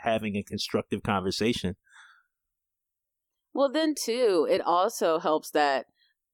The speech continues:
Speaker 2: when you listen back to it, you know,
Speaker 1: Facts.
Speaker 2: you realize that other people are listening to your conversation. And, you know, me and you having a conversation, we can cut each other off all day because half the time we already know what we're gonna
Speaker 1: Right.
Speaker 2: say,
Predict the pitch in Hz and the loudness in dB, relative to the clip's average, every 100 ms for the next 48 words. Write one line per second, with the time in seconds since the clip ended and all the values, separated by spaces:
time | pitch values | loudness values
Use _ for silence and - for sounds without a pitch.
0 | _ - 190 190 180 165 160 147 135 127 | _ -4 -2 0 4 2 4 0 2 2
1 | 160 - 131 135 135 127 - 180 165 147 | 0 -4 -2 0 -2 -4 0 2 4 4
2 | 156 175 165 180 170 151 151 156 151 214 | 4 2 0 2 4 2 0 0 0 4
3 | 269 277 226 - 190 156 160 151 151 - | 6 6 4 2 -8 -4 -2 0 0 0
4 | 147 - 151 147 - 147 139 151 170 156 | -2 0 -2 -2 -4 -4 -2 -2 0 0
5 | - 160 160 190 180 208 240 208 285 277 | 0 0 2 2 0 0 0 2 2 4
6 | 170 170 160 165 151 - 151 151 226 302 | 2 -2 -4 -2 -2 0 -2 0 0 0
7 | - 156 147 151 135 131 - 127 117 185 | 0 -2 0 -2 0 -2 -2 -4 -2 0
8 | 202 156 156 170 147 190 202 180 160 151 | 2 2 0 -2 -2 -4 -4 -6 -4 0
9 | 160 147 151 160 143 156 160 113 107 190 | 0 2 2 2 2 2 2 4 4 6
10 | 175 196 | 4 2